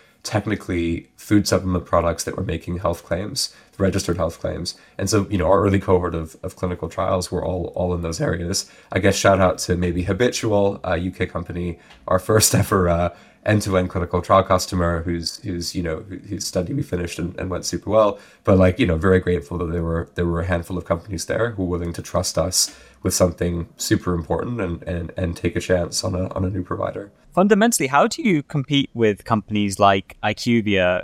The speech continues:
Speaker 2: who probably have, uh, coffee budgets or printer budgets, which are <laughs> bigger than <laughs> all your budget combined? Like, how,
Speaker 1: Yeah.
Speaker 2: how, what are you gonna do there?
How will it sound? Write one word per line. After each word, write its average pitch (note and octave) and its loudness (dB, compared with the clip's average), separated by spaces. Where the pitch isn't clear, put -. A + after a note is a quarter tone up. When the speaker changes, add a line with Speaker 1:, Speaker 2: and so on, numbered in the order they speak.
Speaker 2:
who G2+ -4
probably B2 4
have, A2 4
uh, G2+ 4
coffee B2 2
budgets G2+ 4
or A2 2
printer A2+ 0
budgets, G2 2
which - 8
are D#3+ 6
<laughs> D#3 0
bigger C3 0
than D3+ 4
<laughs> - -12
all E3 8
your D3+ 6
budget A#2+ 4
combined? A#2+ 4
Like, G#2+ 2
how, B2 2
Speaker 1:
Yeah. G2+ 4
Speaker 2:
how, F#2+ 4
what D#3+ 6
are E3+ 2
you D#3 2
gonna C#3 4
do C3 4
there? G2+ 2